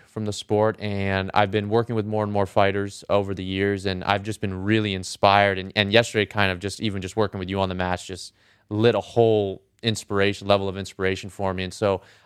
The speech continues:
I'd like to kind of move into that, see where it goes. If anything, it'll just give me a new, better appreciation. It'll humble me even more, and, uh, teach me a lot that I can make any of the athletic programs that I come out with for fighters that much better. So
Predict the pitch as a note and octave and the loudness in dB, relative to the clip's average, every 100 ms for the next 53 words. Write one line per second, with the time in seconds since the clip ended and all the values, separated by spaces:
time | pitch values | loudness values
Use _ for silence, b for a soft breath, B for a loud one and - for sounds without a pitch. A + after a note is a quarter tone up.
0 | - G#2+ A2+ C3 - C3 C3 G#2+ G#2+ A#2+ | 4 4 4 0 -2 -6 -2 -2 -2 -2
1 | A#2+ A2+ G#2 C3 - - A#2 A#2 A2+ G2 | 0 2 2 2 -4 -6 -4 0 0 2
2 | G#2 A2+ A#2+ A2+ G#2+ G#2+ A2 A2+ G#2 G2 | 2 2 0 -2 -2 -2 -2 -2 -2 -4
3 | F#2+ G#2+ G2 F#2+ G2 G2 - - G2+ A2+ | -4 -6 -4 -4 -4 -6 -8 -18 2 4
4 | A2+ G#2+ - A2+ - G2+ - G#2+ F2+ - | 4 2 -2 -4 0 0 0 -2 0 2
5 | A#2 A2+ A2+ A2+ A2 A2 A2 A2+ A#2 C3 | 0 0 -2 -4 -2 -2 0 0 -2 -6
6 | b b b b A2 G#2+ G#2 G#2 G2+ G2 | b b b b 2 4 4 4 4 4
7 | G2 F#2+ - _ _ _ _ - B2+ - | 2 0 -4 _ _ _ _ -6 -6 -2
8 | G2+ F2+ F2+ F2+ G#2 G2 G2 G2+ G2+ F#2+ | 0 2 2 2 2 4 2 -2 -2 0
9 | G#2+ G#2 F#2+ G2 F#2+ F#2+ - G2 - G2+ | 2 2 0 -2 0 0 2 -2 0 -2
10 | G2 F#2+ F#2 F2+ - F#2+ F#2 D#2 F2+ F#2 | -2 -6 -6 -6 -4 -4 -2 -4 -10 -8
11 | - F#2 F2+ F2 F#2 E2+ F2 - F#2 F2+ | -2 -2 -2 -4 -4 -4 -10 -4 -2 -2
12 | F2+ - F#2+ | -6 -2 -2